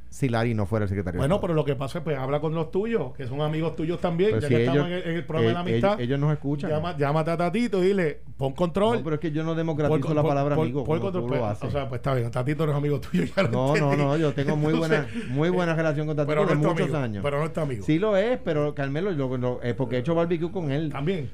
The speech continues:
Speaker 1: Sí, yo no,
Speaker 2: Bueno,
Speaker 1: yo
Speaker 2: pues, para el próximo yo no voy,
Speaker 1: No,
Speaker 2: porque
Speaker 1: de-,
Speaker 2: ya
Speaker 1: tú
Speaker 2: veo que
Speaker 1: ahí
Speaker 2: tú invitas a
Speaker 1: democratizas
Speaker 2: cualquiera.
Speaker 1: la palabra y
Speaker 2: Pero mira, Alex,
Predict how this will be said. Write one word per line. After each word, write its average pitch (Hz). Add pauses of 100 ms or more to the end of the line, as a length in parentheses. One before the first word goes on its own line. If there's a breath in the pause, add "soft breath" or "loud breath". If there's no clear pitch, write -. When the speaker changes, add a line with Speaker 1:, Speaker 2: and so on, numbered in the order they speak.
Speaker 1:
Sí, 139
yo 135
no, 127
Speaker 2:
Bueno, 135
Speaker 1:
yo 110
Speaker 2:
pues, 104
para 135
el 120
próximo 160
yo 165
no 151
voy, 147
Speaker 1:
No, 123
Speaker 2:
porque 165
Speaker 1:
de-, 175
Speaker 2:
ya 135
Speaker 1:
tú 156
Speaker 2:
veo 139
que 147
Speaker 1:
ahí 147
Speaker 2:
tú -
invitas -
a 220
Speaker 1:
democratizas 147
Speaker 2:
cualquiera. 196
Speaker 1:
la 202
palabra 151
y 131
Speaker 2:
Pero 160
mira, 190
Alex, 165